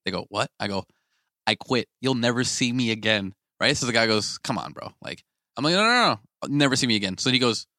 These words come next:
"Tell that to Marco." So I go over to Marco. Marco's like, "What's going on, Christian?" He, Marco was cool with me. I go, "You'll never see me again, Marco." He's like, "What?"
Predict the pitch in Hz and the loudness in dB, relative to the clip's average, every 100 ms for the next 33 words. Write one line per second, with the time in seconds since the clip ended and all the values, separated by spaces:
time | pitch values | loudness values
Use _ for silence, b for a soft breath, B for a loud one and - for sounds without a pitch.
0 | _ _ _ - 127 135 127 113 104 87 | _ _ _ -4 0 0 2 0 0 -4
1 | 92 _ _ _ _ _ - 92 92 101 | -10 _ _ _ _ _ -6 -4 -2 -2
2 | 98 98 98 85 95 _ 110 117 120 139 | -2 -2 -4 -6 -12 _ -6 -4 -6 -6
3 | 165 208 208 220 165 - 190 135 143 151 | -6 -2 0 0 -2 -4 -6 0 0 2
4 | 127 - 139 107 98 98 98 - 139 160 | 0 2 2 2 0 -2 -4 0 2 4
5 | 170 165 - 160 156 123 113 123 110 104 | 4 4 2 4 4 2 2 2 2 -2
6 | 98 98 - _ b b b - 113 117 | -4 -8 -10 _ b b b -6 -2 0
7 | 107 - - _ _ _ _ _ 98 131 | 0 -2 -16 _ _ _ _ _ -8 -8
8 | 185 | -8